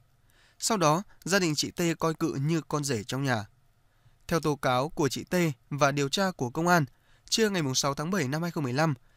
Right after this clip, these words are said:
chị T nằm ngủ trong phòng ở tầng một. Mọi người đều đi vắng. Chị T bất ngờ giật mình thức giấc khi có ai đó chạm vào vùng kín. Mở mắt, chị T thấy anh rể hờ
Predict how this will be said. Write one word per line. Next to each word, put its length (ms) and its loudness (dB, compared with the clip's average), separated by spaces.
chị 160 -2
T 100 -2
nằm 260 0
ngủ 200 2
trong 200 -2
phòng 320 0
ở 100 -4
tầng 200 -4
một. 160 4
Mọi 180 2
người 220 2
đều 140 0
đi 120 0
vắng. 300 0
Chị 180 -2
T 80 -6
bất 100 -6
ngờ 180 -2
giật 160 -4
mình 220 0
thức 160 -6
giấc 180 2
khi 180 0
có 160 0
ai 160 2
đó 220 -2
chạm 260 -2
vào 120 -4
vùng 180 -6
kín. 280 0
Mở 160 0
mắt, 180 -2
chị 160 0
T 100 -4
thấy 200 -2
anh 160 -4
rể 140 -2
hờ 280 0